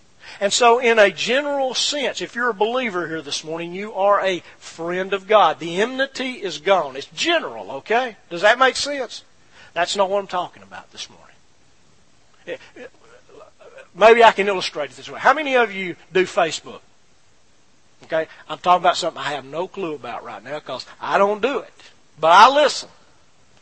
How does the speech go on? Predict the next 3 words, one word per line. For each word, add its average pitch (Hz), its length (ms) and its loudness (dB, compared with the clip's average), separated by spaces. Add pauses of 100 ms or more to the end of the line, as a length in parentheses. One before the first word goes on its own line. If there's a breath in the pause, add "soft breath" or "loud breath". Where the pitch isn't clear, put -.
(1200 soft breath)
The 160 120 -6
general 233 560 2 (200)
thing 151 600 -6